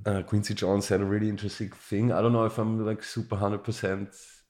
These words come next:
uh, on the same page with this, but he said if he's not happy or if he doesn't like himself in a moment, he's not gonna be able to do good music. So it's, like, very much about you gotta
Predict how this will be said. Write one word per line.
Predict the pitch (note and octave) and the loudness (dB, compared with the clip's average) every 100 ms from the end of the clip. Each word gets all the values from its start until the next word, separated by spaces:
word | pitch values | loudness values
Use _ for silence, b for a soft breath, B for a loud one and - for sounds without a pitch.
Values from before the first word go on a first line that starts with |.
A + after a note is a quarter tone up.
| _ _ _ _ _ _ _ - | _ _ _ _ _ _ _ -6
uh, | F#2 F#2 F#2+ E2+ | -4 -2 -2 -4
on | F#2+ | -4
the | |
same | F#2+ F2+ F#2 | -4 -4 -4
page | E2+ E2 G2+ | -4 -6 -6
with | G#2 | -8
this, | G2+ | -8
but | - F#2 | -10 -8
he | G2+ | -6
said | F#2+ G2+ F2+ - - | -2 0 -2 -4 -12
if | - - | -14 -12
he's | - A2+ G2 | -6 -4 -2
not | G2+ F#2+ - | -2 -4 -8
happy | D2 D2+ - F2+ | -10 -10 -8 -4
or | B2+ F2+ | -2 -2
if | E2 F#2+ - | -2 -6 -6
he | F#2+ | -6
doesn't | - E2+ F#2 | -4 -4 -2
like | D2+ C#2 G2 | 0 -2 -4
himself | G2+ F2+ - C#2 B2 A#2+ | -6 -6 -6 -6 -6 -8
in | E2+ | -6
a | F#2 | -4
moment, | E2 E2 G#2+ A#2 A#2+ - B B B - | -4 -4 -4 -6 -10 -20 B B B -4
he's | F2+ | -2
not | G2+ F#2 | 0 0
gonna | F#2+ | 0
be | F2+ D#2+ | 0 0
able | F2 | -2
to | E2+ F#2 | -6 -8
do | - F2 E2+ E2 | -6 -4 -6 -8
good | - E2 | -6 -2
music. | E2+ E2+ D2+ C2+ - _ B B B | -2 -2 -6 -10 -14 _ B B B
So | - E2 | -4 -2
it's, | E2+ G2 | 0 0
like, | E2+ | -2
very | E2+ F2 F2+ F#2 | 0 0 2 0
much | F2+ D#2+ D#2+ - | 0 -2 -4 -4
about | E2+ E2+ E2 - | -2 -2 -2 -8
you | F#2+ | -8
gotta | F2 D#2+ E2 | -6 -4 -2